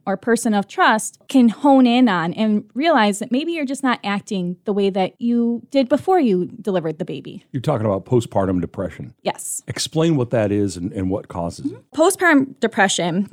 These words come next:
Speaker 1: it can easily be triggered by various things, but after you deliver a baby, your hormones are, are fluctuating quite a bit. And this can cause a woman to have feelings of sadness and other feelings that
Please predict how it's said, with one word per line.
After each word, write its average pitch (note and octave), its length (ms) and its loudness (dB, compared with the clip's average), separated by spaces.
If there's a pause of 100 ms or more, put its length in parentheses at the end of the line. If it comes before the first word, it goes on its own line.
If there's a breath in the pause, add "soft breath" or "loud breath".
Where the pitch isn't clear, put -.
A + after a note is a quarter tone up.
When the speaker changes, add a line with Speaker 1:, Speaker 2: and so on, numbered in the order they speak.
Speaker 1:
it C4+ 120 2
can C4+ 320 6
easily D4+ 340 -2
be A3+ 120 -4
triggered G#3 640 2
by B3 260 4 (200)
various C4 420 4
things, G#3+ 380 0
but A3 480 4
after B3 500 2
you A3 180 2
deliver G#3 440 2
a F3+ 40 2
baby, A3+ 300 0
your F3+ 220 -2
hormones F3 680 -2 (120)
are, F3 520 -2 (240)
are G3 100 4
fluctuating E3+ 720 0
quite F3 240 2
a D#3+ 60 0
bit. B2+ 320 -4 (140)
And A#3+ 180 6
this C#4 160 6
can C4 240 6
cause A3 600 2 (280)
a G#3+ 80 2
woman G#3 360 4
to G#3 160 -2
have G3+ 500 2 (240)
feelings G3+ 380 2
of G3+ 160 -4
sadness F3+ 760 -2 (160)
and G3+ 560 2 (220)
other A3+ 260 6
feelings G#3 560 2
that F#3+ 420 0